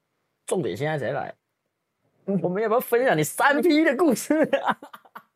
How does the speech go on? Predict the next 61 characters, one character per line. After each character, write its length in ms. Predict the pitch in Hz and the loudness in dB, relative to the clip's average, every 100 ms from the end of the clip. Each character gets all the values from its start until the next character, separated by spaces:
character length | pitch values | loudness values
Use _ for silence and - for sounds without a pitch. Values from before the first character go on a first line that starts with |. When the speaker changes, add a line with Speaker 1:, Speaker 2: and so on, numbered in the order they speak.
| _ _ _ _ _ _ _ _ _ _ _ _ _ _ - | _ _ _ _ _ _ _ _ _ _ _ _ _ _ -8
Speaker 1:
差 140 | 107 | -6
不 80 | 110 | -4
多 200 | 113 117 | 0 2
了， 240 | 117 104 | 2 0
差 120 | 104 | 0
不 100 | 131 | -2
多 180 | 131 135 | 0 0
了。 100 | 147 | 2
Speaker 2:
啊， 300 | 156 190 226 | 0 0 0
其 140 | 214 208 | -2 -2
实 140 | 196 196 | -2 -2
可 160 | 190 | 0
以， 80 | 214 | 0
可 100 | 170 | 2
以， 140 | 190 147 | 0 0
可 100 | 175 | 0
以 20 | |
了， 120 | 156 | 0
我 60 | 135 | -2
这 120 | 170 | -4
边 100 | 185 | -8
写 180 | - 101 | -8 -8
的 80 | |
都 120 | 120 160 | -6 -6
差 140 | 160 | -6
不 100 | 156 | -4
多 160 | 143 143 | -2 -2
了。 200 | 92 - 123 | -2 -6 -10
Speaker 1:
对。 180 | 113 - _ _ _ | -12 -12 _ _ _
Speaker 2:
我 100 | - | -10
跟 120 | 165 | -6
你 40 | 170 | -2
讲， 280 | 139 110 92 _ _ _ _ _ _ - | -2 -2 -8 _ _ _ _ _ _ -8
是 180 | - 240 | -2 0
这 120 | 202 | 0
样 140 | 220 | 0
子 140 | 208 117 | -2 -4
的 100 | 95 | -6
啊， 80 | 87 | -4
我 120 | 110 | -6
们 120 | 127 135 - | -6 -10 -8
不 120 | 139 | -6
是 120 | 160 | -6
说 220 | 160 139 | -4 -2
我 180 | 127 123 | 0 0
们 180 | 107 104 | -4 -8
去， 600 | - 135 117 104 92 65 _ _ | -8 -6 -4 -6 -8 -14 _ _
我 80 | 120 | -6
们 120 | 120 | -4
去 220 | 120 160 117 | -4 -4 -4
台 200 | 110 110 | -4 -2
湾 100 | 131 | -2
记 160 | 135 | -4
嘛， 80 | 104 | -6
我 60 | 101 | -6
们 140 | 110 | -6
前 180 | - 117 | -4 -6
两 100 | 123 | -6
天 160 | 110 | -8
都 140 | 113 113 | -6 -4
在， 420 | 117 107 95 71 | -4 -4 -6 -12